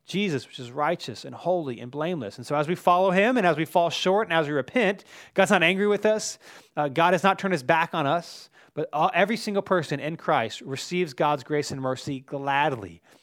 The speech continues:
every time we ask for it. And we see here in Paul, in these verses that Paul is saying <clears throat> that Jesus actually has the power to do this 'cause he's the creator, he's the sustainer,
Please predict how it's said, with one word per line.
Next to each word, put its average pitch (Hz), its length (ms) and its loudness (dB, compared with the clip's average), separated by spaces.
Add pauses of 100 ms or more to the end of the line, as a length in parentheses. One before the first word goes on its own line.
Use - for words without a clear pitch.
(220)
every 151 300 0
time 127 640 -4 (400)
we 143 100 -6
ask 135 240 -2
for 87 260 -14
it. - 80 -20 (300)
And 151 120 -2
we 165 100 2
see 240 320 -2
here 185 160 2
in 165 80 -2
Paul, 170 240 2
in 165 80 -2
these 160 160 -2
verses 180 340 0
that 135 160 -2
Paul 196 240 2
is 185 80 0
saying 190 520 0 (160)
<clears throat> - 180 -20
that 185 480 0
Jesus 240 340 0
actually 220 340 2
has 202 200 0
the 208 80 -2
power 202 320 2
to 190 80 -2
do 208 180 0
this 123 260 -6
'cause 147 140 -6
he's 190 200 -2
the 165 80 -2
creator, 220 520 2 (260)
he's 143 140 -4
the 139 80 -4
sustainer, 233 640 0